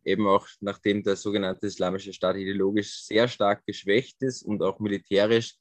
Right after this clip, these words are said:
dass diese sogenannten Do-it-yourself-Anschläge, also dass Jugendliche, junge Erwachsene, wo eigentlich das Motiv dahinter hauptsächlich ist, zu töten und getötet zu werden,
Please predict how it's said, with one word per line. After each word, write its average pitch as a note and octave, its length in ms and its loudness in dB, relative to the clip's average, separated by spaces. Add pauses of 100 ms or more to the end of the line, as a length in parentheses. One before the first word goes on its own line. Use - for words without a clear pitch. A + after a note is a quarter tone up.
(200)
dass F#2+ 260 0
diese G#2 380 2
sogenannten G2 580 -2
Do-it-yourself-Anschläge, F2+ 1300 2
also F2 160 -4
dass F2+ 260 -6
Jugendliche, A2+ 640 0
junge G#2+ 260 2
Erwachsene, A2 760 0 (260)
wo G2+ 260 2
eigentlich A2 640 2
das G2 220 -6
Motiv A#2+ 500 -4
dahinter A#2+ 800 2
hauptsächlich G#2+ 580 -2
ist, A2 220 -6
zu A2 120 -4
töten A2+ 500 0
und G#2 200 -4
getötet A2 480 -4
zu F2+ 200 -6
werden, B2+ 420 2